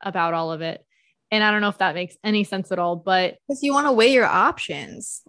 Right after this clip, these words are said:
Speaker 2: I mean, they're
Speaker 1: Yeah.
Speaker 2: telling you, "Oh, you've experienced no part of life whatsoever, but now you have to pick what you're gonna do
Speaker 1: Oh,
Speaker 2: for
Speaker 1: that drives me
Speaker 2: the rest of your
Speaker 1: crazy.
Speaker 2: life, even though you've experienced none of it." <laughs>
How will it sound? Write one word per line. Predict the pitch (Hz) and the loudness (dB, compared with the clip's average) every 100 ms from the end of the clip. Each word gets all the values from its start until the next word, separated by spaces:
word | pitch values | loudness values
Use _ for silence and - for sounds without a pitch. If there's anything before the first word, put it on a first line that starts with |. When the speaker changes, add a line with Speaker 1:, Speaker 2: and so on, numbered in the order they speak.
| _ | _
Speaker 2:
I | 247 | 2
mean, | 277 247 | 4 4
they're | - | 2
Speaker 1:
Yeah. | - | 0
Speaker 2:
telling | 254 262 262 | -2 0 0
you, | 226 220 | 0 2
"Oh, | 202 247 240 214 190 170 | 4 4 4 2 0 -2
you've | 160 196 214 214 - - | -6 -4 -2 -2 -6 -8
experienced | 202 - 208 196 190 - | -6 -4 -2 -2 -4 -4
no | 196 214 | -2 0
part | 277 - 220 220 | -2 0 2 2
of | 208 | 0
life | 170 190 - - | 0 0 -4 -4
whatsoever, | 185 208 - 175 180 170 170 170 175 | -4 -2 -4 0 2 0 -2 -4 -2
but | 175 165 | -2 0
now | 196 | 0
you | 214 220 | 0 0
have | 214 | -2
to | 185 | -8
pick | - 240 233 | -6 -6 -4
what | 170 | -4
you're | 190 | -4
gonna | 196 185 | -4 -2
do | 185 175 170 _ _ - | -2 -4 -10 _ _ -6
Speaker 1:
Oh, | 247 - 285 269 | 0 6 6 6
Speaker 2:
for | |
Speaker 1:
that | 247 226 | 2 2
drives | 233 233 | 2 0
me | 226 | 0
Speaker 2:
the | 190 190 | -2 0
rest | 196 214 214 | 0 2 0
of | 208 | 0
your | 190 180 | 0 0
Speaker 1:
crazy. | |
Speaker 2:
life, | 175 175 175 185 _ _ _ _ _ _ | 0 0 -2 -6 _ _ _ _ _ _
even | 226 262 254 | -2 0 0
though | |
you've | 247 254 220 | -2 -2 0
experienced | 233 - 254 247 233 214 196 - | -2 -2 -4 -4 -4 -6 -10 -14
none | 175 190 208 | -6 -4 -2
of | - | -4
it." | - | -8
<laughs> | - | -6